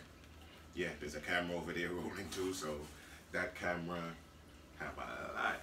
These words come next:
more memory and everything. So we will use that camera to do the drill. And I do have a somewhat YouTube page. Don't really put nothing on there, but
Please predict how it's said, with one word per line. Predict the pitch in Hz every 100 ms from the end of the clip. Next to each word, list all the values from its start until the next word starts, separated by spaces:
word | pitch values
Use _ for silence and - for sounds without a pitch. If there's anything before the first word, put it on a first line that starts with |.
| 76
more | 87 92 92 90 87 85 - -
memory | 87 92 92 92 98 107 113 - - - - - - - - 82
and | 80 82
everything. | 80 85 78 80 73
So | - 73 71 71 -
we | 76 76 76
will | 95 92 87
use | 85 85 76
that | 101 110 113
camera | - 117 120 123 120
to | -
do | 98 104
the | 104
drill. | 98 104 101 104 104 - - - -
And | 110
I | 110
do | 110 127 120
have | 113 107 104
a | 101 87 82 78 - - - - - - - -
somewhat | - - 107 110 107 92 - 82
YouTube | 101 101 107 -
page. | 107 104 110
Don't | 160
really | 175 147
put | 139 131
nothing | 127 113 85
on | 80
there, | 78 80
but | 78 76